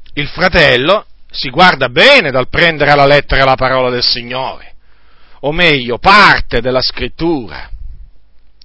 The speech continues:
E quale parte della Scrittura? Quella, naturalmente, quelle parti della Scrittura che non sono gradite ai pastori.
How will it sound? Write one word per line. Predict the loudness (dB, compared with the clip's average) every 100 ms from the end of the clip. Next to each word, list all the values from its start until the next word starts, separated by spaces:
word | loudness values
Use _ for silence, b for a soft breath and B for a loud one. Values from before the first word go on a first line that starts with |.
| -2
E | 0 2
quale | 4 6 6 4
parte | 4 2 2 2
della | 0
Scrittura? | -2 -6 -8 -8 -10 -10 -12 -2
Quella, | 4 6 6 6 6
naturalmente, | 4 2 2 2 2 2 2 0
quelle | 2 2
parti | 6 6 6 2
della | 2 2
Scrittura | 2 -2 2 4 4 2 0
che | 2 2
non | 0
sono | -2 2 6 6 6 4 2
gradite | 4 4 4 4 4 4 2 2 -2 -20 -16 -6
ai | -6
pastori. | -4 -6 -4 -4 -4 -10 -14